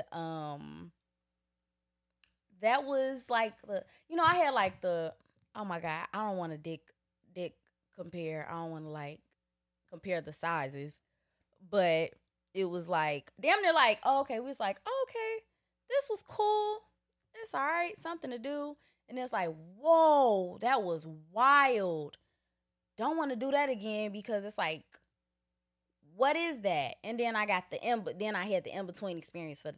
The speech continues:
third experience. So I was like, oh, okay, this is good. I can consistently do this. But it was good for a sixteen-year-old. It wasn't good.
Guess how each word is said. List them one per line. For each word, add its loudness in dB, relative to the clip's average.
third -2
experience. -16
So -12
I -8
was -14
like, -16
oh, -4
okay, -6
this 0
is -4
good. 4
I -2
can -8
consistently -8
do -6
this. -4
But -2
it 2
was 0
good 6
for 0
a 0
sixteen-year-old. -2
It -2
wasn't 0
good. 0